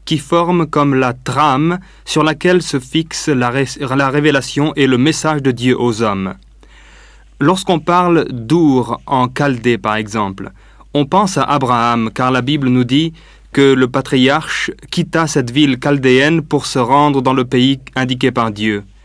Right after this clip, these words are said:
De même, le pays d'Égypte est associé au récit biblique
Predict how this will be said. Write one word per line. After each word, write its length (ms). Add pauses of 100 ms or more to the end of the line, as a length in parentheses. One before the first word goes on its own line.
(420)
De 140
même, 500
le 240
pays 240
d'Égypte 600 (260)
est 340
associé 680
au 220
récit 400
biblique 680